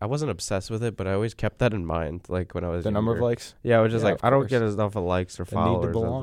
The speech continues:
Speaker 1: like,
Speaker 2: dude.
Speaker 1: and I was like, "I don't, I don't have, like, all my friends have, like, over a thousand followers, and I have, like, eight hundred." And I was like, "I can't believe I let that <laughs> affect me."
Speaker 2: I have, like, yeah, I have, like, six or seven hundred, honestly.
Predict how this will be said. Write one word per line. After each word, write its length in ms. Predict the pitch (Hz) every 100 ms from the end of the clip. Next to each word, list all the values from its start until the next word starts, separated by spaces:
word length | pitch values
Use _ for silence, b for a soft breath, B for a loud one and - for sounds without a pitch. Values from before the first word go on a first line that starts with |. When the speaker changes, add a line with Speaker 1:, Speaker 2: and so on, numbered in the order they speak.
| -
Speaker 1:
like, 160 | - -
Speaker 2:
dude. 160 | 120 b b b b -
Speaker 1:
and 80 | 104
I 60 | 104
was 100 | 104
like, 160 | 98
"I 60 | 117
don't, 200 | 143 -
I 60 | 123
don't 140 | 127
have, 180 | 127 117
like, 160 | 127 110
all 140 | 120
my 120 | 123
friends 300 | 107 104 104
have, 160 | 104 95
like, 160 | 90 - -
over 220 | 107 98
a 40 | 92
thousand 420 | 92 85 - 85
followers, 380 | - 80 80 80
and 100 | 80
I 60 | 82
have, 100 | 90
like, 140 | 85 -
eight 140 | 71
hundred." 420 | 98 78 82 87 98 -
And 80 | 92
I 40 |
was 140 | 85 87
like, 200 | 85 - b b b b b
"I 100 | 110
can't 220 | 107 143 135
believe 220 | 127 123
I 60 |
let 240 | 107 98 98
that 140 | 127
<laughs> 40 | 107
affect 320 | - 104 -
me." 180 | 85 98 -
Speaker 2:
I 60 |
have, 180 | 139 156
like, 140 | 127 -
yeah, 220 | 120 90
I 60 | 101
have, 140 | 135
like, 160 | 160 -
six 840 | - - - - - - 127 -
or 60 | 95
seven 320 | - 101 92
hundred, 300 | 87 82 -
honestly. 520 | - - - - 50